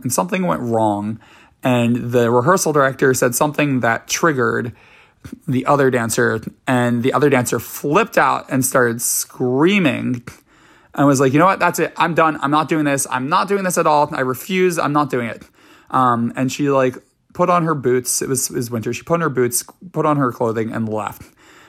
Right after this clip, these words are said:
And I was sitting there like, "Oh, what's, so are we gonna do this? Like, I don't know what to do." Um, is it just gonna be you now for both of the shows? It was, like, a week before the shows, or is it gonna be both of you?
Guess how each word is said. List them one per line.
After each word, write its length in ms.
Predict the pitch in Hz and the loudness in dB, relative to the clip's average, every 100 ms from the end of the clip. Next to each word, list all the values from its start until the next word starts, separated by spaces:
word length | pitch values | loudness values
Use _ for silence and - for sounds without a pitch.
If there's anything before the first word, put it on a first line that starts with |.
| _ | _
And 120 | 131 | 2
I 80 | 131 | 2
was 100 | 127 | 2
sitting 180 | 131 120 | 2 0
there 160 | 117 113 | 0 0
like, 280 | 117 117 - | 0 -2 0
"Oh, 400 | 180 143 120 113 | 2 2 2 -2
what's, 240 | 110 - - - | -4 -6 -8 -6
so 140 | 113 | -6
are 160 | 117 117 | -6 -6
we 120 | 110 | -4
gonna 180 | 113 110 | -4 -4
do 180 | 110 110 | -4 0
this? 420 | 147 185 - - | 2 2 0 -2
Like, 220 | 135 123 | -2 -2
I 320 | 120 110 110 | -2 0 0
don't 140 | 120 131 | 0 2
know 80 | |
what 140 | 151 151 | 2 2
to 60 | |
do." 380 | 190 247 156 127 - _ - - _ | 2 4 4 2 -4 _ -20 -20 _
Um, 340 | 147 139 123 120 - _ _ _ _ _ _ _ - | 0 2 0 -4 -12 _ _ _ _ _ _ _ -4
is 160 | 127 123 | -2 0
it 60 | |
just 200 | 123 123 | 0 2
gonna 80 | 127 | 0
be 80 | 113 | 0
you 240 | 107 160 | 2 2
now 260 | 190 196 190 | 4 2 2
for 200 | 190 180 | 2 2
both 160 | 180 | 2
of 60 | 185 | 2
the 100 | 185 | 0
shows? 440 | 180 180 180 180 | 2 2 4 2
It 40 | 143 | 0
was, 120 | 131 | 0
like, 120 | 123 | 0
a 40 | 117 | 0
week 240 | 113 110 | -2 -4
before 200 | 117 117 | -6 -4
the 60 | 110 | -2
shows, 280 | 113 104 | -2 0
or 60 | 107 | -2
is 100 | 107 | -4
it 60 | 101 | -4
gonna 180 | 107 | -6
be 120 | 104 104 | -6 -2
both 300 | 123 117 113 | 2 2 0
of 120 | 107 | -2
you? 260 | 117 107 | 0 0